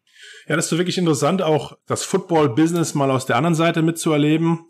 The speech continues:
Ähm, also wirklich die letzten zwei Jahre jetzt von einundzwanzig,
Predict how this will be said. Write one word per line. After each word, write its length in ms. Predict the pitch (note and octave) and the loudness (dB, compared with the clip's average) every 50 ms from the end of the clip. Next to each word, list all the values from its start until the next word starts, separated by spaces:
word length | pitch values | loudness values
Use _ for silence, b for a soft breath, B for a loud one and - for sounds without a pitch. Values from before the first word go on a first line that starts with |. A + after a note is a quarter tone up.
| - - | -10 -4
Ähm, 480 | B2 A#2+ A#2+ A#2+ A#2 A#2 A#2 A#2 A#2 A2+ | -2 0 0 2 0 0 0 0 0 0
also 160 | A#2 A#2 A#2 | 0 0 0
wirklich 400 | B2 C3 - A#2+ - - - - - - - - - - | -2 -2 -4 -6 -10 -10 -10 -12 -14 -14 -16 -16 -10 -4
die 60 | A#2+ | -2
letzten 540 | A#2 B2 B2 - - B2+ A#2+ A#2 A#2+ A#2 A2 | -2 -2 -2 -2 -2 -2 0 0 0 -2 -2
zwei 320 | - - - A#2 A#2 A#2+ B2+ | -4 -6 -6 -2 -2 0 0
Jahre 300 | C3 B2+ C3 C3 B2 B2 | 0 0 0 0 0 0
jetzt 220 | B2 A#2+ - - | -2 -2 -4 -6
von 160 | - - - - _ | -14 -14 -16 -16 _
einundzwanzig, 960 | - - - C3 C3 C3 B2+ B2+ - C3+ B2+ B2+ B2 - B2+ B2 A#2+ - - | -10 -6 -2 -2 0 0 -2 -2 -2 -2 -2 -2 -2 -2 -2 -2 -4 -6 -10